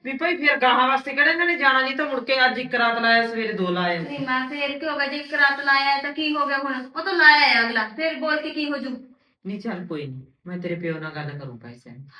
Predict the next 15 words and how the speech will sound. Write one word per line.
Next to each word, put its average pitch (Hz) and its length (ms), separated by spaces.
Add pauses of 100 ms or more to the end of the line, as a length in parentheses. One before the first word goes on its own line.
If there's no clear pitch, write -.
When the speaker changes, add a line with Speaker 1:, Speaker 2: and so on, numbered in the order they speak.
Speaker 2:
ਹਾਂ, 202 100
ਪਹਿਲਾਂ 208 460
ਡੈਡੀ 202 200
ਨਾਲ 233 200
ਗੱਲ 226 160
ਕਰ 226 200
ਲੈ। 254 140 (260)
Speaker 1:
ਹਾਂ। 139 600
Speaker 2:
ਠੀਕ - 100
ਹੈ, - 60
ਡੈਡੀ 254 280
ਕੀ - 140
ਕਹਿੰਦਾ 247 180
ਦੇਖ 196 260
ਲੈ। 185 140